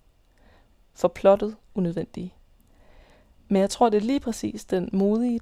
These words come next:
dvælen ved de stille og indadvendte scener, den rige buket af markante biroller og den store mængde af helt hverdagsnære og troværdige samtaler, der har givet T V-serien Skam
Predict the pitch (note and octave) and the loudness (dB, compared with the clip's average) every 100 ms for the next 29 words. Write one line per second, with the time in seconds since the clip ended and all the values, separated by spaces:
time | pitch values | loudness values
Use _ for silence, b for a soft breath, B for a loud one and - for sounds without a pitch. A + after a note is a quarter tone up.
0 | - F3+ F3+ G3 G#3+ F#3+ - - - F#3 | -2 0 0 0 -2 -4 -8 -8 -4 -2
1 | G3+ A3 A#3 G#3+ G3+ F#3+ F3+ - F#3 - | -2 -4 -4 -2 -2 -2 -6 -6 -8 -4
2 | F3 F3 F#3 - _ _ _ _ _ _ | -4 -4 -8 -14 _ _ _ _ _ _
3 | - F#3 - G3+ G#3 A3+ - - F#3+ - | -2 -2 -2 0 0 -4 -8 -8 -8 -12
4 | - - - - _ - F3 F3 - - | -20 -20 -20 -20 _ -4 -2 -2 -8 -12
5 | F3 - - - F3+ F#3 - E3 E3 - | -12 -4 -4 -4 -8 -6 -4 -4 -4 -10
6 | _ b b b b b _ F#3+ F#3 - | _ b b b b b _ -2 0 -2
7 | - G3 G#3+ G#3 F#3+ - G#3 - - F#3+ | -2 -2 0 -2 -4 -8 -12 -12 -10 -4
8 | A#3 B3+ F3+ F3 F#3 G3 F#3+ F#3 F3 F3 | -2 -2 0 0 2 -2 -2 -2 -2 -2
9 | G3 F#3 - F3+ G#3 A3 G3 - F3 F#3+ | -4 -6 -6 2 2 2 -6 -6 -4 -4
10 | F#3 F3+ F#3 - B B B B _ G3+ | -4 -6 -8 -14 B B B B _ 0
11 | F3+ - A3+ B3 C4 - A3 G3+ F#3 - | 0 2 0 0 -4 -4 -2 -2 -4 -2
12 | F3 F3 - G3 | -2 -2 -4 -6